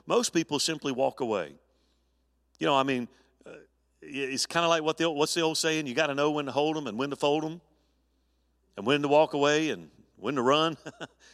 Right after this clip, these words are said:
You know, I mean, when you're looking at a, an imposing obstacle like that, sometimes you just gotta fold 'em up and just leave.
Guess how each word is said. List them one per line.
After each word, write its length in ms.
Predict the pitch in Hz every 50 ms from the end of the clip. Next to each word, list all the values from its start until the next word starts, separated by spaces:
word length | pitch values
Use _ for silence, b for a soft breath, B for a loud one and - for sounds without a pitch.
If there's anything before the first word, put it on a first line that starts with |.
| b b b b b b b b _ - -
You 340 | - 147 143 165 156 151 147
know, 220 | 156 160 180 151 139
I 80 | 143
mean, 160 | 139 147 151 147
when 100 | 151 156
you're 100 | 175 196
looking 240 | 214 208 - 180
at 140 | 165 156 143
a, 160 | 143 135 110 B B B B B
an 100 | - 135
imposing 680 | 131 131 123 143 170 180 185 175 135 143 147 135 135 139
obstacle 480 | 135 143 160 - - - 156 135 139
like 180 | 135 127 120 -
that, 220 | - 175 185 147
sometimes 420 | - 165 190 202 196 165 151 135 123
you 60 | 151
just 180 | 156 175 170 -
gotta 180 | 175 147 135
fold 240 | 120 - 156 147 143
'em 120 | 139 135
up 120 | 151 160 151
and 80 | 139
just 220 | 110 123 127 - -
leave. 480 | - 185 240 233 165 101 85 78 -